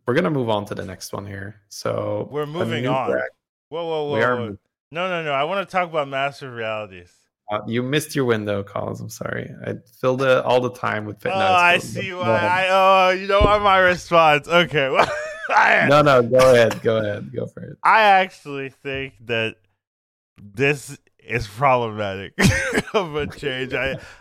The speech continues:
Speaker 2: I think, um, they're, they're maybe undervaluing how good Master of Realities can be, right? Especially with Peggy's and, and Ball of Minions.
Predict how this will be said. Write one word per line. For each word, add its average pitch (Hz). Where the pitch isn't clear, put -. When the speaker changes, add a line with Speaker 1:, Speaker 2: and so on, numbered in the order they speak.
Speaker 2:
I 151
think, 208
um, 170
they're, 147
they're 143
maybe 151
undervaluing 147
how 127
good 117
Master 101
of 113
Realities 107
can 92
be, 82
right? 110
Especially 143
with 117
Peggy's 98
and, 87
and 90
Ball 92
of 87
Minions. 101